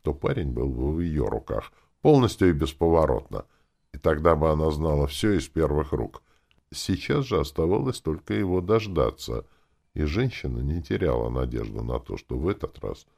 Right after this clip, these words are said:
всё пойдёт так, как надо. Именно так, как надо ей, а не кому-то ещё. Оставалось только дождаться этого.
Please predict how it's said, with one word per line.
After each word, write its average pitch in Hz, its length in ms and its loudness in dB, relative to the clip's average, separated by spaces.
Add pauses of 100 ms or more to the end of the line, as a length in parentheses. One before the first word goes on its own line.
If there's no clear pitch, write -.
(320)
всё - 180 -8
пойдёт 60 420 -4
так, - 180 0
как - 220 -8
надо. 55 340 -6 (380)
Именно 104 440 4
так, 139 300 4
как - 220 2
надо 104 280 6
ей, 95 440 4
а 123 140 6
не 104 140 4
кому-то 92 480 4
ещё. 85 580 2 (600)
Оставалось 67 720 0
только 71 360 -4
дождаться 98 640 -2
этого. 50 520 -8